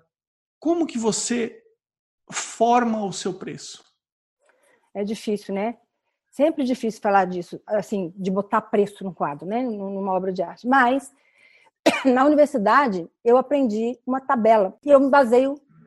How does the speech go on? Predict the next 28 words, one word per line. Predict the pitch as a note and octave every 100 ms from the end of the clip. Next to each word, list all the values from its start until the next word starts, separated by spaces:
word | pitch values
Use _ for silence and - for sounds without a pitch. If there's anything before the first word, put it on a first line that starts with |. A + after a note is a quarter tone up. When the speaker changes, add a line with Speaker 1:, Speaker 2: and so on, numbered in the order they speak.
| _
Speaker 2:
por | B3+
essa | A#3+ C4
tabela, | C4 G3 E3 - _ _ _
quando | G3+
eu | F#3+
vou | F#3+
botar | G3 F#3+
preço | - G3+ G3+
nas | G3+
minhas, | G3+ G#3 -
nos | G#3
meus | G3+
preços, | - F3 - A3+
nos | A#3 G#3
meus, | G3 F#3+ - -
das | F#3+
minhas | G3 G3
obras, | F3 E3 E3+
entendeu? | E3+ F3+ F#3+ C4+ - _ _ _ _ - -
A | C#4
tabela | C4+ C4 D4
é |
o |
seguinte. | D4 C4+ G#3 F3 - _ _ _ _ _ _ _ _ _ _ _ -
Altura | C4 B3+ - E4 G#4 A4+ - _ _ _ _ _ _ -
vezes | G#3+ A#3 G#3+
a | A3+
largura | G#3+ G#3 G3+ A#3 C#4+ E4